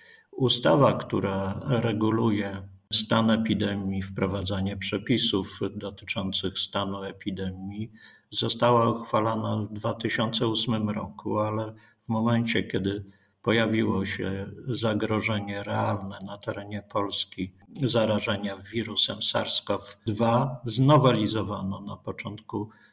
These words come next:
marca dwa tysiące dwudziestego roku ustawę o zapobieganiu oraz zwalczaniu chorób zakaźnych u ludzi i wówczas wprowadzono tam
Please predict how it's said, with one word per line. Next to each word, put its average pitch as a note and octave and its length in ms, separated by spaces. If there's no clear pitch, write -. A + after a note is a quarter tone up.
marca G#2+ 420
dwa G#2 240
tysiące G#2 520
dwudziestego G#2 1040
roku A2 480
ustawę G#2 540
o G#2 180
zapobieganiu G#2 840
oraz G2+ 220
zwalczaniu G2+ 680
chorób G#2+ 400
zakaźnych G#2 600
u C3+ 120
ludzi B2 640
i D#3+ 520
wówczas C3+ 720
wprowadzono A#2 800
tam A2+ 440